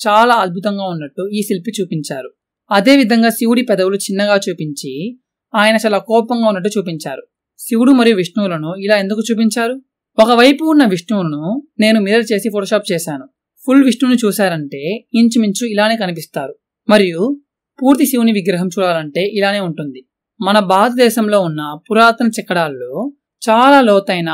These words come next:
ఉత్కృష్ట సమాచారం దాగి ఉన్నట్లు కనిపిస్తుంది. శివుడిని చాలా స్ట్రాంగ్ గా, రఫ్ and టఫ్ గా ఉన్నట్టే చూపిస్తారు. ఆయన స్నానం చేసి జుట్టుని కట్టుకొని ఏదో ఒక డ్రెస్ వేసుకొని పనికి వెళ్ళగలడు. అదే విధంగా విష్ణువును నగలతో చాలా అలంకారంగా,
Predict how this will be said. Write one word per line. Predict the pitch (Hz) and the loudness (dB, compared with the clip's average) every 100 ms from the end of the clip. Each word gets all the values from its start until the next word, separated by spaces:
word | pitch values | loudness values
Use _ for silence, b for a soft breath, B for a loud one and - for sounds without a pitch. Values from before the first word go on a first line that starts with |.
| 170 | -2
ఉత్కృష్ట | 214 220 - 233 - | -4 -4 -4 -4 -4
సమాచారం | - 190 180 185 175 180 | -4 -2 -2 -2 -4 -4
దాగి | 170 170 | -4 -4
ఉన్నట్లు | 170 156 202 | -4 -6 -6
కనిపిస్తుంది. | 190 160 170 - 147 127 - _ _ | -6 -6 -8 -8 -10 -10 -18 _ _
శివుడిని | - 226 233 220 156 175 202 | -2 0 2 2 0 -2 0
చాలా | 190 | 0
స్ట్రాంగ్ | 175 - 175 196 175 | -2 -4 -2 0 -2
గా, | 135 139 233 - _ _ | -6 -6 -6 -10 _ _
రఫ్ | 190 196 - | 0 0 4
and | 277 | 2
టఫ్ | 247 208 226 | 2 -2 0
గా | 208 | 0
ఉన్నట్టే | 196 170 175 | 0 0 -2
చూపిస్తారు. | 208 170 160 170 143 - _ _ _ | -2 -4 -6 -10 -10 -14 _ _ _
ఆయన | 208 226 220 | 2 4 4
స్నానం | 226 220 214 262 240 | 2 2 4 4 2
చేసి | 190 175 139 147 226 285 _ _ _ | -2 -2 -10 -10 -10 -10 _ _ _
జుట్టుని | 202 226 254 262 | -6 -2 2 2
కట్టుకొని | 226 - 196 170 139 143 208 208 214 | 2 -2 -6 -6 -8 -8 -8 0 2
ఏదో | 214 262 | 4 4
ఒక | |
డ్రెస్ | 226 196 - | 4 0 0
వేసుకొని | 196 170 - 170 185 202 | -4 -6 -6 -6 -6 -4
పనికి | 202 208 220 | -4 -2 0
వెళ్ళగలడు. | 170 160 143 - - _ _ | 0 -2 -6 -12 -18 _ _
అదే | 196 196 | 0 2
విధంగా | 277 220 226 220 | 2 2 2 2
విష్ణువును | 175 - 190 180 | 0 -6 -6 -6
నగలతో | 170 175 190 156 160 | -4 -2 -2 -2 -4
చాలా | 190 208 208 | -2 0 2
అలంకారంగా, | 196 185 202 202 180 156 135 | 2 0 -2 -2 -2 -4 -12